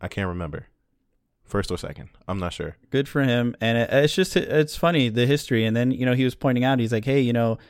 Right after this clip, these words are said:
Speaker 2: uh, some of these clubs weren't letting black people be members until the seventies or eighties." So, uh,
Speaker 1: Uh-huh.
Speaker 2: it's not that far-fetched to think that they were like, "Hey, let's, uh, stop this black guy from being so good."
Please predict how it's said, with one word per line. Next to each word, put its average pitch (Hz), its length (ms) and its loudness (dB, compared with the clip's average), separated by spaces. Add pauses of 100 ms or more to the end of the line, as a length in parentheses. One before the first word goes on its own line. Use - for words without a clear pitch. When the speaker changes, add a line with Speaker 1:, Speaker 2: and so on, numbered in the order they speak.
(220)
Speaker 2:
uh, 107 220 4
some 139 180 0
of 147 60 2
these 131 160 2
clubs 139 280 2
weren't 117 300 0
letting 120 460 2
black 117 280 0
people 117 300 -4
be 110 140 -2
members 113 320 -2
until 110 180 -2
the 107 80 -2
seventies 110 400 -2
or 101 80 -4
eighties." 101 320 -4
So, 95 320 -6
uh, 95 480 -8
Speaker 1:
Uh-huh. 113 400 2 (220)
Speaker 2:
it's 113 140 0
not 170 120 6
that 170 140 8
far-fetched 170 460 6
to 156 60 0
think 151 220 -2
that 139 140 -6
they 143 80 4
were 139 100 4
like, 123 240 2
"Hey, 143 220 0
let's, 127 260 -4
uh, 131 140 -4
stop 135 240 -6
this 123 120 -10
black 127 280 -6
guy 120 180 -2
from 113 160 -6
being 123 200 -2
so 117 180 -6
good." 110 280 -4